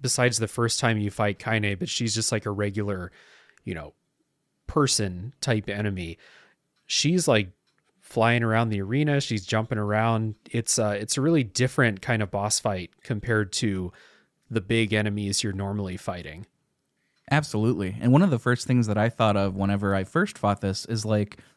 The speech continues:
Speaker 2: well, this shade has been inside of Kaine all this time. We've known that from the beginning. How much of this power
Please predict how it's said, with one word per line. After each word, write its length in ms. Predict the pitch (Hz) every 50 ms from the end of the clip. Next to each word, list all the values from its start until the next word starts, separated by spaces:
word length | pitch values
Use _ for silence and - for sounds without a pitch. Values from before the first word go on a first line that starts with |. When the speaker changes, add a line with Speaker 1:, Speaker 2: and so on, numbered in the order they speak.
| _ _ _ _ _ _ _
Speaker 2:
well, 340 | - 135 123 123 123 120 - _ _ _ -
this 180 | 117 131 151 156
shade 260 | - - 156 170 180
has 100 | 139 110
been 120 | 113 107
inside 300 | 107 104 101 - 110 104
of 100 | 98 101
Kaine 340 | - - 107 104 101 98 98
all 120 | 92 95 95
this 180 | 92 - -
time. 320 | - - 160 147 107 98 95
We've 200 | 98 98 104 117
known 180 | 123 123 120
that 140 | 113 104 -
from 120 | - 107
the 60 | 101 95
beginning. 460 | 98 90 - 117 120 123 113 101 101
How 140 | 104 123 127
much 160 | 160 - -
of 120 | 127 110
this 140 | 107 101 -
power 540 | _ - 104 101 101 101 101 95 95 95